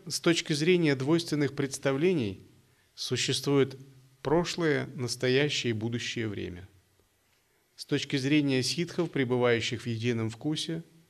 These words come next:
разницы между прошлым, будущим и настоящим нет. Это разделение нашего ума.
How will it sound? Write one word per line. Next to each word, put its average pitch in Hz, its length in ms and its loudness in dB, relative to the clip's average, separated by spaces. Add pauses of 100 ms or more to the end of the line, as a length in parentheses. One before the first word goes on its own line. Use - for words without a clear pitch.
(1040)
разницы 131 580 2
между 113 300 -4
прошлым, 120 500 -2
будущим 113 460 -2
и 107 40 -2
настоящим 107 760 -4
нет. 87 240 -10
Это 113 220 -8
разделение 113 640 -2
нашего 107 380 -6
ума. 92 360 -8